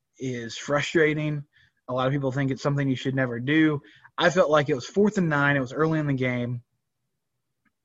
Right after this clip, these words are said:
You didn't expect them to go ninety-nine yards. So I actually didn't have a huge problem with that. Now, I did have a huge problem with later in the game,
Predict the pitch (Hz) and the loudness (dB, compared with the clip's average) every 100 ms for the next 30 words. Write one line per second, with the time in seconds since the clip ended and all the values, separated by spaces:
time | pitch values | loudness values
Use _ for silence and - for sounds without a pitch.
0 | _ _ 147 147 135 - 170 175 135 - | _ _ -6 -6 -8 0 2 2 -2 -8
1 | - 156 135 - - 151 151 143 147 139 | 4 4 4 -2 -6 -4 0 2 2 2
2 | 151 151 143 139 135 139 135 - - - | 0 0 0 2 4 4 2 -6 -20 -20
3 | - - 170 - 185 214 180 165 160 151 | -20 -2 -2 0 0 0 2 2 2 0
4 | 139 165 139 143 123 120 - 95 90 135 | 0 -4 -2 0 0 -4 -8 -10 -6 0
5 | 143 143 143 156 196 180 151 156 143 160 | 4 4 4 4 4 4 2 -2 0 2
6 | 143 147 139 127 123 123 180 180 151 135 | 2 2 0 -2 -4 -2 0 2 0 -2
7 | 127 127 123 131 | -2 -2 -2 -6